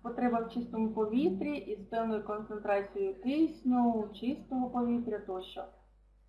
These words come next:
Харчові потреби. Це потреби в їжі і воді. Потреба в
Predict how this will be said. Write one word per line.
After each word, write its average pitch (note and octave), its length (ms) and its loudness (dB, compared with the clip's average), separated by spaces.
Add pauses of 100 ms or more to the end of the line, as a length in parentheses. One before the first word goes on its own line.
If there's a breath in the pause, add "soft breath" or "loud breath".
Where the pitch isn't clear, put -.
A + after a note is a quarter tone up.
(1120)
Харчові C#4 560 4
потреби. A3+ 640 0 (460)
Це F4+ 120 6
потреби C#4 420 2
в A#3 100 4
їжі C#4+ 460 4
і A3+ 220 -2
воді. G3+ 480 -4 (720)
Потреба D4+ 400 6
в D4 100 0